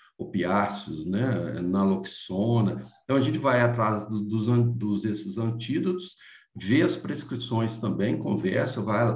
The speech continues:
vai lá no paciente, conversa com ele também, com o prescritor, com o médico, com o enfe-, com o enfermeiro, e a gente vai também com,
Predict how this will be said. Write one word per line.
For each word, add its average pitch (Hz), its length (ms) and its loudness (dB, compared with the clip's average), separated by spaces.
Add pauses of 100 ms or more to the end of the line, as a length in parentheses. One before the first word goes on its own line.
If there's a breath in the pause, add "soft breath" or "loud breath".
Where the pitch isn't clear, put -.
(120)
vai 101 260 0
lá 107 200 2
no 117 80 -2
paciente, 101 360 -4
conversa 98 400 -2
com 98 200 -4
ele 95 220 0
também, 101 400 -2
com 101 160 -4
o - 80 -6
prescritor, 98 680 -6
com 87 60 -8
o 76 80 -6
médico, 113 680 -4 (480 loud breath)
com 117 80 -2
o 113 40 6
enfe-, - 260 0
com 107 100 -2
o - 20 2
enfermeiro, 101 560 0 (260 loud breath)
e 135 120 2
a 147 80 0
gente 165 240 0
vai 143 520 0
também 143 540 0
com, 160 600 -2